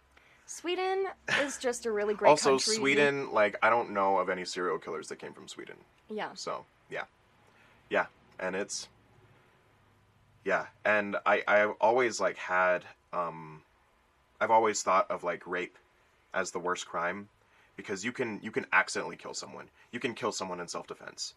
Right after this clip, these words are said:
Speaker 1: Mm-hmm.
Speaker 2: Um, and, and a lot of times people put murder and then rape is secondary, but I, I actually flip them because, 'cause you can't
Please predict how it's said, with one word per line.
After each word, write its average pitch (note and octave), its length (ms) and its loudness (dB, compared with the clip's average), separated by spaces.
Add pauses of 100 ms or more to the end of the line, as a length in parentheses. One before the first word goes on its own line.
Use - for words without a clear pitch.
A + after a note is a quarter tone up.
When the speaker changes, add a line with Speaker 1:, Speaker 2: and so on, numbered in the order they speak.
(120)
Speaker 1:
Mm-hmm. F#3+ 340 -8
Speaker 2:
Um, E2+ 540 -2 (140)
and, F2+ 280 -6
and G2+ 100 -4
a F#2+ 40 -2
lot G#2+ 180 8
of C#3+ 60 -2
times B2 200 -2
people - 220 -8
put G#2 200 -4
murder G#2 360 2
and F#2+ 180 -8
then F2+ 140 -6
rape - 260 -8 (320)
is F#2+ 100 -8
secondary, - 420 -4
but - 180 -8
I, F2 260 -2
I F2+ 340 -2 (160)
actually - 240 -10
flip - 280 -10
them D#2 220 -12 (400)
because, G2 540 -2 (420)
'cause G#2 200 -8
you A2+ 80 -8
can't - 340 2